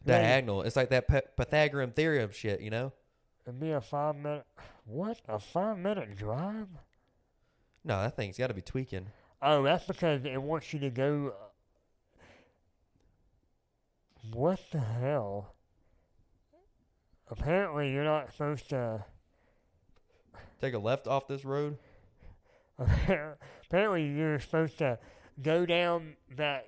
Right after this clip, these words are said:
Speaker 1: You're supposed to veer off to the right, go all the way around in a circle to come up on the Nifty.
Speaker 2: What the fuck?
Speaker 1: Yeah, that's dumb.
Speaker 2: <laughs> All right,
Speaker 1: Yeah.
Speaker 2: well, let's go. Let's go explore that, uh, that trailer park or whatever the hell's back there, and then we'll, uh,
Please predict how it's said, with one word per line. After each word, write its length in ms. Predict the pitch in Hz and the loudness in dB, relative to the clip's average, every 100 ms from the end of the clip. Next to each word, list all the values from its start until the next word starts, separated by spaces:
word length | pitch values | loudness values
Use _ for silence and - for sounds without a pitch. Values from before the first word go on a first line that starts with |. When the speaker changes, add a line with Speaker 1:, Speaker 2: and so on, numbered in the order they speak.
| 120 | -10
Speaker 1:
You're 120 | 151 | -10
supposed 240 | 143 170 143 | -6 -8 -8
to 100 | 120 | -8
veer 320 | 139 160 160 | -6 -2 2
off 220 | 156 156 | 0 -2
to 100 | 151 | -8
the 120 | 139 | -6
right, 300 | 139 151 135 | -2 0 -2
go 160 | 127 127 | -4 0
all 540 | 135 151 165 170 180 | 2 4 4 4 2
the 60 | 180 | 2
way 200 | 180 185 | 0 0
around 600 | 170 170 170 165 156 143 | 0 0 2 0 -2 -8
in 180 | 135 147 | -10 -8
a 60 | 135 | -6
circle 500 | - 156 151 143 127 | -4 -6 -4 -6 -8
to 60 | |
come 280 | - 156 139 | -8 -8 -2
up 220 | 147 139 123 | -2 -2 -6
on 220 | 127 120 | -8 -10
the 40 | |
Nifty. 500 | 120 131 - 120 110 107 _ _ - | -8 -8 -8 -14 -16 -20 _ _ -8
Speaker 2:
What 180 | 330 | -8
the 80 | - | -8
fuck? 380 | - 302 320 339 - - - | -10 -6 -6 -6 -12 -20 -10
Speaker 1:
Yeah, 640 | 139 143 147 135 110 110 131 | -4 0 2 2 0 -2 -6
that's 140 | 120 | 4
dumb. 320 | 254 233 - | 4 6 2
Speaker 2:
<laughs> 40 | 107 | 0
All 800 | - - - - - - - 208 | -4 -8 -20 -20 -20 -20 4 8
right, 60 | |
Speaker 1:
Yeah. 60 | 185 | 8
Speaker 2:
well, 160 | 165 185 | 8 4
let's 180 | 220 | 4
go. 200 | - 226 | 8 8
Let's 220 | 196 202 - | 8 4 4
go 200 | 220 196 | 6 6
explore 540 | - - 190 196 196 | 2 0 4 6 6
that, 260 | 160 156 147 | 6 6 8
uh, 260 | 143 135 | 6 6
that 220 | 127 131 - | 4 2 2
trailer 280 | 160 160 | 2 2
park 320 | 156 156 151 131 | 4 2 2 2
or 60 | |
whatever 220 | 117 143 | 2 2
the 80 | 131 | 2
hell's 160 | 139 131 | 0 2
back 220 | 135 127 | 2 2
there, 200 | 139 135 | 2 2
and 140 | 123 120 | 2 0
then 120 | 120 | 0
we'll, 220 | 131 123 | 0 2
uh, 220 | 113 110 | 2 2